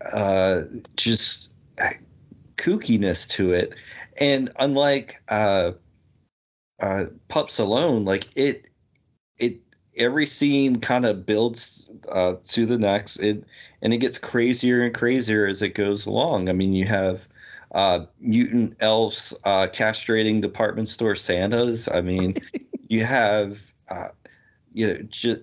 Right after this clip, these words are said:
Speaker 1: it, it, it's just, uh, y-, y-, you have, uh, the, probably the worst, uh, body double in history for Deanna Lund, uh, who, who get, has a great, uh, bathtub death scene.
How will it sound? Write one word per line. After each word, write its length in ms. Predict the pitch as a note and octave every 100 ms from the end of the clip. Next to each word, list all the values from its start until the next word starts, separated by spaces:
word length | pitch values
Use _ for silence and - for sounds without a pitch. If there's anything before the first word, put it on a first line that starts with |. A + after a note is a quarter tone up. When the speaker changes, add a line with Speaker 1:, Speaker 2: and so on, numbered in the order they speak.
| -
Speaker 1:
it, 200 | A#2 -
it, 180 | B2+ -
it's 220 | B2 -
just, 480 | - A#2 - - - -
uh, 560 | G2+ G2+ F2+ F2 F2 E2 A2+ - _ _ _ _ _ - _ _ _
y-, 220 | - G2+ G2
y-, 200 | A2 D#2 _ _ -
you 160 | A2+
have, 300 | A#2 G2+ F#2+
uh, 140 | - G#2
the, 220 | - F2+ - - -
probably 400 | B2 A#2+ A#2+ A2
the 100 | G2+
worst, 520 | G2+ A#2+ B2+ - - _ _ _ _ _ -
uh, 280 | G2 F#2 F2
body 420 | G2 G#2+ A#2+ A2+
double 500 | G#2+ G#2 G#2+ G2+ F#2+
in 160 | F#2+ E2
history 680 | F#2+ C#3+ - A2 G2 G2
for 280 | G2+ G2+ F#2+
Deanna 440 | F#2 A2 A2 G#2+ F2
Lund, 480 | A2+ G#2 G#2 B2 - - - - -
uh, 380 | G2+ G2+ F#2+ F2+ D#2+ - _ _ _ -
who, 260 | B2 A2+ A2
who 100 | G#2+
get, 200 | A2 -
has 280 | A#2 A2 F#2+
a 60 |
great, 540 | F#2 G#2 A2+ A#2+ G#2 -
uh, 400 | G2 F2+ D#2+ - - - _ _ _
bathtub 640 | - A2 A2 - A#2 G#2+ F#2
death 220 | F#2+ A2+
scene. 500 | - - F2+ F#2